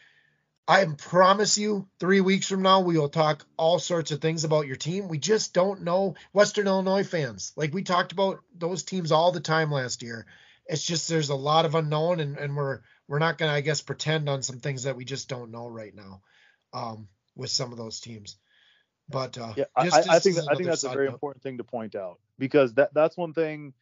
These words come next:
Speaker 2: Like, look, if we wanted to make stuff up and talk about, "Oh, so-and-so is looking good in,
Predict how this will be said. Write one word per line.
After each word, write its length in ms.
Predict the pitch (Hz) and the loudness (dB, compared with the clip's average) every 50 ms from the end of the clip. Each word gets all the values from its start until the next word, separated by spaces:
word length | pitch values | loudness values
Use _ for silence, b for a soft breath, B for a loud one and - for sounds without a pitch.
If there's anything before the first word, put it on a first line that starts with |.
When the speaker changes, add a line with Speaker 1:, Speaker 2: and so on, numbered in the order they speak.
| _ _ _ _ _ _ _ - | _ _ _ _ _ _ _ -2
Speaker 2:
Like, 220 | 156 147 135 - | -2 -2 0 0
look, 220 | 151 160 147 - _ | 0 0 0 0 _
if 180 | 165 170 151 - | -4 -6 -4 -4
we 120 | 202 190 | -6 -6
wanted 480 | 175 143 147 151 156 160 160 165 156 139 - - | -4 -2 0 0 0 0 0 -4 -6 -8 -6 -4
to 560 | 160 151 147 147 147 139 135 127 120 113 - _ _ _ _ _ _ _ _ _ _ - | -2 -2 -2 -2 -4 -6 -6 -8 -10 -12 -14 _ _ _ _ _ _ _ _ _ _ -12
make 280 | 131 127 131 143 139 - | -6 -4 -4 -4 -4 -6
stuff 440 | - - - 143 135 131 - - | -6 0 2 4 4 2 2 0
up 320 | 127 123 127 135 135 - - | 0 2 2 2 0 -2 -6
and 180 | 131 120 120 | -10 -10 -8
talk 300 | 110 - 123 123 123 - | -6 -4 -4 -4 -4 -4
about, 340 | - 131 123 123 120 120 117 123 | -6 -4 -4 -2 -2 -2 -4 -4
"Oh, 220 | 131 139 135 123 | -4 -2 -2 -4
so-and-so 640 | 110 - - 127 127 131 131 127 - 135 127 127 127 | -6 -6 -6 -6 -6 -8 -10 -10 -6 -4 -4 -4 -4
is 160 | 120 110 113 | -6 -10 -12
looking 240 | 123 127 - 143 135 | -14 -14 -14 -16 -8
good 200 | 127 139 139 139 | -4 -2 -2 -2
in, 120 | 143 139 | -4 -8